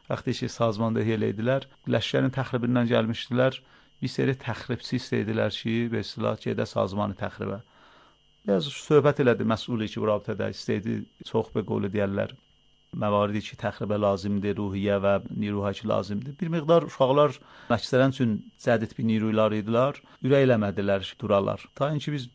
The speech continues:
dörd-beş nəfər biz durduq niruların içindən, getdik bu surəti daf tələbana. Bizim dalımızda o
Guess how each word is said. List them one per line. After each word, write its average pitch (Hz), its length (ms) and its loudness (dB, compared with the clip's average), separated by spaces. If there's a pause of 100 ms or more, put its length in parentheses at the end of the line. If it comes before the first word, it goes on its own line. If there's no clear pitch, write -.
dörd-beş 143 400 -2
nəfər 131 240 2
biz 107 160 -4
durduq 113 320 -2 (160)
niruların 104 420 2
içindən, 101 540 -2
getdik 113 420 -4 (240)
bu 113 160 -6
surəti 104 320 -2
daf 101 240 0
tələbana. 110 360 2
Bizim 131 200 0
dalımızda 120 560 0
o 110 220 0